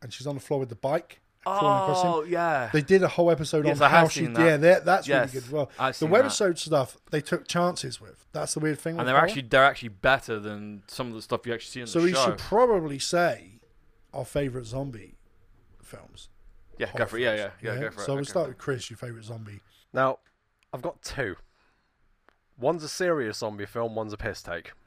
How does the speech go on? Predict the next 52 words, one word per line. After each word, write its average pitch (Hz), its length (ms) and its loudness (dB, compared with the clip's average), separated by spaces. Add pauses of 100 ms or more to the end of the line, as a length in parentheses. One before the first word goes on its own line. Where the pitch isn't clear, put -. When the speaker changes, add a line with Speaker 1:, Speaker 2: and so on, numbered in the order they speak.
Speaker 1:
Yeah. 120 180 -14 (400)
Speaker 3:
My 110 60 -10
serious 120 560 -6
one 120 220 -6 (420)
would 110 180 -12
have - 360 -10
to 117 80 -20
be 107 100 -12
Twenty-eight 107 460 -8
Days. 98 300 -8 (920)
Speaker 1:
It's - 120 -20
a - 20 -20
great 104 240 -18
film. 147 180 -10 (800)
Speaker 3:
My - 80 -10
piss 151 240 -8
take 143 200 -10
one, 135 140 -8
Shaun 127 320 -6
of 120 40 -12
the 117 80 -8
Dead. 85 260 -8 (200)
Speaker 1:
I, 92 60 -4 (200)
I, - 60 -14 (160)
s-, - 200 -12 (160)
there 190 120 -4
was 185 80 -6
something 277 180 -4
about 220 220 -2
the 180 40 -10
way 175 140 0
they 165 120 -2
did 151 220 -6
Shaun 139 260 -8
of 127 60 -8
the 123 60 -12
Dead. 127 300 -6 (320)
Because 196 280 -2
it's 160 100 -10
a 160 40 -6
trilogy, 117 600 -4 (160)
there's 131 180 -4
reruns 139 480 -4
of 117 100 -12
jokes. - 500 -4 (200)
Speaker 2:
Yeah. - 160 -16 (160)
Speaker 1:
Like, 135 160 -6
re-, 139 140 -4 (100)
Speaker 2:
Like, 151 320 0
Speaker 1:
reoccurring 151 280 6
Speaker 2:
yeah. 135 40 -6
Speaker 1:
jokes. 165 380 2